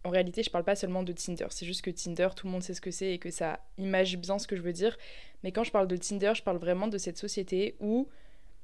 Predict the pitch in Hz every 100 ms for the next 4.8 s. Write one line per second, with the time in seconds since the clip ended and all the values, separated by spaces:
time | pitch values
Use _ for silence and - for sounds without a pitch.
0 | - - - - 190 208 220 226 254 -
1 | - 202 185 196 196 - 180 - - -
2 | - - - - 185 165 156 - - -
3 | - - 208 208 202 202 214 254 202 180
4 | 190 247 240 208 196 180 180 -